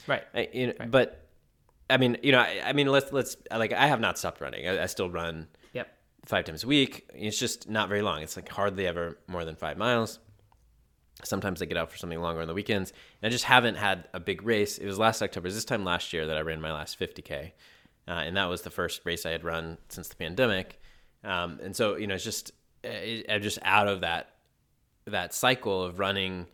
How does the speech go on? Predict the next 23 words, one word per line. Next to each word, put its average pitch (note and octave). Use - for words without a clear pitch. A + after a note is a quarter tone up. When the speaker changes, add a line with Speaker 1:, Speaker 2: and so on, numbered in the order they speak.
Speaker 2:
a G2+
race D3
probably B2+
every A2
other G2
month G#2
is F2+
what F#2
I F2
used F2
to -
be F2+
doing, F#2
you F2+
know, D#2+
do F#2
an F2
ultra F2+
every F2+
other F2
month F2+
or F2+
so, E2+